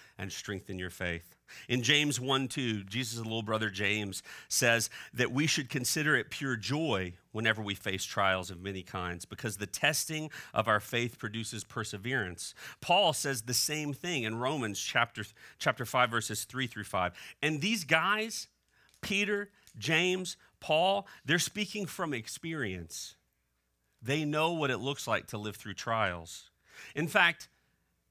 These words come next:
within a very short time after writing this letter, Peter is crucified in Rome. A very short time after this letter is written, Paul is beheaded.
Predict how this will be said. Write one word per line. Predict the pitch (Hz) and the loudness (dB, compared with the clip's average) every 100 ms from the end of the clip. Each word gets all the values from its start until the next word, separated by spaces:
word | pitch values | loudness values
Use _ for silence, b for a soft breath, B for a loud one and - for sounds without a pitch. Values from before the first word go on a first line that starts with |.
| _ - | _ -2
within | 151 180 | 0 2
a | 156 | 4
very | 185 202 | 4 4
short | - - 190 - | 2 0 -2 0
time | 185 175 | 2 4
after | 147 - 135 | 4 2 2
writing | 143 147 143 131 | 4 4 2 -4
this | 123 | -4
letter, | 135 147 113 95 107 - _ _ _ _ | 0 2 2 -2 -6 -14 _ _ _ _
Peter | - 208 160 98 101 113 - | -6 -2 0 0 -4 -6 -6
is | 110 | -6
crucified | - - 180 - 107 - 95 95 | -8 -6 -4 -4 -4 0 2 2
in | 98 101 | -2 -4
Rome. | 104 107 92 82 92 _ _ _ _ _ _ _ B B B - - - 143 | -2 -2 -4 -10 -18 _ _ _ _ _ _ _ B B B -18 -20 -6 -2
A | |
very | 123 185 214 208 | 2 4 4 4
short | - 196 - | 0 -2 -4
time | 190 185 131 | -2 2 4
after | 135 143 147 | 4 4 0
this | 131 - | -8 -4
letter | 139 123 | -2 -2
is | 110 | -2
written, | 127 165 104 95 B B - | -6 -8 -8 -10 B B -10
Paul | - 165 113 95 107 | 0 2 2 0 -4
is | - 110 | -8 -6
beheaded. | 107 101 131 98 85 | -6 -4 -4 -4 -6